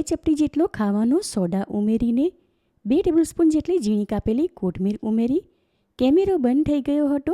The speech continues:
માટે એ સીન ન દેખાયો. હવે આમાં બે મોટા ચમચા ભરીને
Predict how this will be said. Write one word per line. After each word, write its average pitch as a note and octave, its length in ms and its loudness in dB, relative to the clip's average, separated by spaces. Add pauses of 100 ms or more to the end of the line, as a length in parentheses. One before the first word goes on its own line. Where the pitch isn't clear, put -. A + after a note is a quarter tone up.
(160)
માટે F#3 320 -4 (120)
એ G#3 180 -2
સીન A#3+ 340 -4
ન F#3 100 -2 (140)
દેખાયો. G#3+ 500 -2 (760)
હવે D4+ 240 2
આમાં E4+ 320 2
બે C4+ 180 4
મોટા D#4 340 0
ચમચા D4 400 0
ભરીને B3+ 400 2